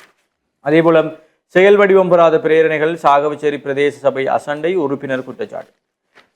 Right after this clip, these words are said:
சாகவச்சேரி பிரதேச சபை ஆரம்பிக்கப்பட்டு இதுவரையான காலப்பகுதியில் பல கோரிக்கைகளும் பிரேரணைகள், பிரேரணைகளும் சபையில் முன்வைக்கப்பட்டு நிறைவேற்றப்பட்ட போதும் செயற்படுத்தப்படாமல் கால நீடிப்பு செய்யப்பட்டு வருகிறது என்றும்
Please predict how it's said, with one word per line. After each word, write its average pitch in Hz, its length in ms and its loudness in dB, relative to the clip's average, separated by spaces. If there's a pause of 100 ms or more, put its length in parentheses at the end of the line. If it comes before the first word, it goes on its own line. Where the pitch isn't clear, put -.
(120)
சாகவச்சேரி 202 500 4
பிரதேச 175 200 0
சபை 170 240 0
ஆரம்பிக்கப்பட்டு 156 600 0
இதுவரையான 143 460 -2
காலப்பகுதியில் 139 640 -2
பல 123 180 -2
கோரிக்கைகளும் 151 640 -4
பிரேரணைகள், 139 800 -4
பிரேரணைகளும் 147 600 -2
சபையில் 131 360 -4
முன்வைக்கப்பட்டு 151 840 -6 (320)
நிறைவேற்றப்பட்ட 185 640 4
போதும் 165 300 -2
செயற்படுத்தப்படாமல் 156 960 -2
கால 156 320 2
நீடிப்பு 151 360 -8
செய்யப்பட்டு 135 380 -6
வருகிறது 131 460 -4
என்றும் 165 420 -4